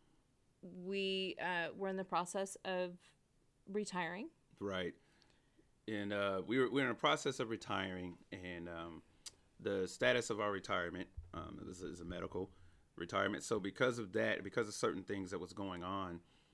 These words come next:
Speaker 2: uh, one of the things that was brought up to me, actually, I believe was brought up to me by my therapist. No, it's by my Wounded Warrior representative, actually, is what
Speaker 1: Uh-huh.
Speaker 2: it was.
Speaker 1: Well, it was brought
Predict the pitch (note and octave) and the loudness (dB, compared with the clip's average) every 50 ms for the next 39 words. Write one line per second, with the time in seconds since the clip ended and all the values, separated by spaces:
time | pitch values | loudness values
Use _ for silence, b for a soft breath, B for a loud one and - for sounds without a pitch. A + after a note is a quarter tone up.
0 | B B B - G2 F2+ F2 E2+ E2 D#2+ E2 G2 G#2 G#2+ G2+ G2+ F#2+ - - G2+ | B B B -6 -4 -2 0 0 -2 -2 0 0 0 2 2 0 0 0 0 0
1 | G2 G2 F#2+ F#2+ F2+ F#2 F#2+ F#2 - F#2 F#2 - - G2 G2 F#2+ G2 A2+ A#2+ - | 0 0 0 -2 -2 -2 -4 -4 -4 -4 -8 -6 0 2 2 4 4 2 2 0
2 | - - F2+ F2+ F2+ F2+ F2+ F#2 F#2+ - - F#2 F2+ E2 F#2 F#2+ G#2 F#2+ G2 F#2 | -4 -6 -6 -4 -4 -4 -2 -4 -4 -2 -2 -2 -2 0 0 -2 -2 -2 -2 -4
3 | F2+ - G2+ F#2+ F2+ - - - F#2 F2 F2+ F2+ F2+ F2+ F2 F2 E2+ - - B | -4 -2 0 0 0 -2 -4 -6 -4 -2 -2 -2 -2 -2 -4 -4 -6 -8 -10 B
4 | B B B B B B B B B - - - G#2+ A#2+ C3 - - - - - | B B B B B B B B B -8 -2 2 2 2 2 2 -2 -2 -2 0
5 | A2+ C#3 D3 C#3+ - - - B2+ B2 C3 B2+ B2 B2 A#2+ A#2 A#2+ B2 A#2+ A#2 G#2+ | 2 2 2 0 -2 -8 -12 -4 2 2 4 4 4 2 2 2 0 0 0 0
6 | A2+ A#2+ B2 G#2+ F2+ F#2 F2 - E2+ E2+ E2+ E2 E2+ D#2+ D#2+ D2+ - - b b | 0 0 0 0 0 0 -4 -6 -6 -8 -8 -8 -8 -8 -8 -10 -10 -14 b b
7 | b b b b b b b b b b _ _ - - F#2 F2 - - F2+ F#2+ | b b b b b b b b b b _ _ -2 0 0 0 0 -2 -2 0
8 | G#3+ A3 A#3 G#3 - F2 F#2 F#2+ - - E2+ - D4 C#4+ C4+ B3+ B3+ A#3 - D4+ | 2 2 2 2 2 2 0 0 0 0 0 2 4 6 6 6 4 4 6 6
9 | D#4 | 6